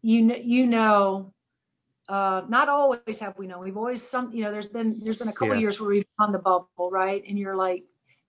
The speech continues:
Speaker 1: and now you guys remember the, the year, not last year, but the year before that was when the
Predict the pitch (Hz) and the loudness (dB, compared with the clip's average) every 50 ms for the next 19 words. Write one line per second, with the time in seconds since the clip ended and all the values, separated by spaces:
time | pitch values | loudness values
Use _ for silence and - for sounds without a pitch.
0 | - - _ _ 220 220 226 233 233 240 269 285 285 262 233 247 240 233 240 233 | -20 -20 _ _ 2 4 4 4 4 2 2 4 4 4 4 2 2 0 2 2
1 | 220 220 208 202 196 190 185 185 185 - - 196 220 208 202 220 247 262 277 285 | 2 2 2 2 2 2 2 0 0 -4 -6 -4 -4 -2 0 2 2 2 2 4
2 | 262 240 226 226 208 226 247 262 - 226 214 214 214 220 - - - 208 190 190 | 4 4 2 2 2 0 0 0 0 0 0 0 0 -2 -4 -8 -12 -12 -12 -12
3 | 190 - 214 214 220 247 247 220 208 190 - - - - - 262 262 269 262 254 | -12 -8 -6 -2 -2 -2 -2 -2 -6 -10 -12 -14 -18 -4 -2 0 2 4 4 4
4 | 247 226 202 185 180 180 180 185 185 - 202 185 185 - 202 208 214 214 208 208 | 4 2 0 0 0 0 0 0 -2 -4 -8 -12 -10 -8 -6 -4 -4 -4 -2 -4
5 | 202 190 185 180 180 180 | -4 -4 -4 -4 -6 -6